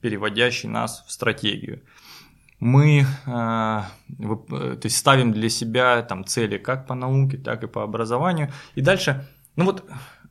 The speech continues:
если выражаться, ну вот, по, по понятиями там, э, известных, так сказать, методологов, то то, что я делаю, я, э, вижу, больш-, ну, то есть мне ставят некоторые цели,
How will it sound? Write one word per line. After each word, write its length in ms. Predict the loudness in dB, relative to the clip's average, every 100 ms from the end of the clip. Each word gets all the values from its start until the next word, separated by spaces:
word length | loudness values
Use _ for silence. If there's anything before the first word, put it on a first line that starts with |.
| -6
если 320 | -2 -2 -2
выражаться, 760 | 0 2 2 2 2 2 2 -2 -10 _ _ _ _
ну 180 | 0 0
вот, 240 | 0 -4
по, 300 | -8 -8 -8
по 160 | -8 -6
понятиями 600 | -4 -2 -2 -2 -2 -2
там, 280 | -2 -4 -6 -12 -20 -20 -20 -12
э, 380 | -8 -6 -6 -4
известных, 440 | -2 -2 -2 -2 -6
так 160 | -8
сказать, 200 | -8 -6
методологов, 800 | -2 2 2 2 2 0 -4 -8
то 160 | -10 -12
то, 260 | -6 -2
что 220 | -2 -2 -2
я 220 | 0 -2
делаю, 480 | -2 -2 -2 -2 -2
я, 480 | 2 4 2 0 -8 -20 _
э, 640 | -12 -10 -8 -8 -8 -8 -10 -14 _ _ _ _
вижу, 760 | -12 -10 -8 -2 0 2 0 -4
больш-, 440 | -6 -4 -2 -2 -2
ну, 120 | -2
то 60 | -2
есть 120 | -6 -14 -12
мне 360 | -6 0 2 2
ставят 420 | 2 2 2 0
некоторые 440 | -4 -4 -4 -2
цели, 440 | -2 -2 -2 -4